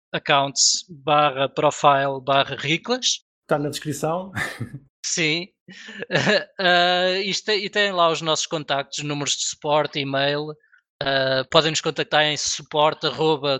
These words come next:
Speaker 1: coinotc ponto P T também. Continuaremos a responder, eh, a todos os pedidos que nos cheguem.
Speaker 2: Mais uma vez, obrigado por teres cá estado.
Speaker 1: Obrigado.
Speaker 2: Há de cá voltar noutra altura, certamente.
Speaker 1: Sei que sim.
Speaker 2: Nós ficamos por aqui. Foi mais um episódio.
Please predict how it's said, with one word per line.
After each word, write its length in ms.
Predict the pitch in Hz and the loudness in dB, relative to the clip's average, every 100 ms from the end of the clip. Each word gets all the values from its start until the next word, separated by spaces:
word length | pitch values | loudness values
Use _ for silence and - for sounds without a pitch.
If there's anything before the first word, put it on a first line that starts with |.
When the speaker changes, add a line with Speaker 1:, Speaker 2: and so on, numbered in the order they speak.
| - | 0
Speaker 1:
coinotc 680 | 156 151 143 147 - 156 143 | 2 2 -2 -4 -4 -2 -4
ponto 220 | 143 139 | -6 -6
P 140 | 151 139 | -6 -2
T 220 | 156 170 | 0 0
também. 480 | 165 139 143 160 185 _ _ - | 0 0 2 0 -4 _ _ 0
Continuaremos 680 | 165 160 151 147 147 135 143 | 2 2 0 0 -2 -2 -6
a 40 | |
responder, 580 | - - 143 135 135 135 | -6 -4 -6 -4 -4 -4
eh, 380 | 135 131 131 135 151 151 | -6 -8 -12 -16 -18 -10
a 60 | |
todos 260 | - 156 - | -4 0 2
os 120 | 131 | 0
pedidos 340 | - 147 135 | 0 -4 -4
que 80 | - | -6
nos 100 | 143 | -6
cheguem. 320 | - 143 147 _ _ _ - | -6 -6 -12 _ _ _ -4
Speaker 2:
Mais 140 | 147 | -2
uma 140 | 147 | -2
vez, 120 | 143 143 | -2 -4
obrigado 380 | 143 143 143 147 | -4 -4 -4 -8
por 100 | 135 | -10
teres 180 | 135 | -8
cá 80 | - | -6
estado. 360 | 127 147 175 - _ _ | -6 -4 -6 -8 _ _
Speaker 1:
Obrigado. 360 | 170 147 131 131 _ _ _ | 0 0 0 -4 _ _ _
Speaker 2:
Há 100 | 147 | -6
de 120 | 131 - | -6 -4
cá 240 | 147 143 | -4 -2
voltar 280 | 143 139 139 | -4 -4 -4
noutra 220 | 135 135 | -4 -4
altura, 380 | 131 139 160 - _ | -4 -4 -6 -8 _
certamente. 580 | - 131 - 120 131 151 _ - | -10 -10 -6 -4 -4 -6 _ -2
Speaker 1:
Sei 140 | - 143 | 0 2
que 60 | |
sim. 300 | - 143 - _ - | -2 -4 -14 _ -4
Speaker 2:
Nós 580 | 151 175 160 - - - _ - | -2 -2 -6 -12 -16 -18 _ -12
ficamos 320 | 156 160 151 | -6 -4 -4
por 140 | 160 | -6
aqui. 360 | 147 143 170 - _ | -6 -4 -8 -10 _
Foi 80 | 147 | -4
mais 240 | 143 139 139 | -2 -2 -4
um 80 | |
episódio. 600 | 135 139 120 127 147 175 | -6 -6 -4 -2 -2 -6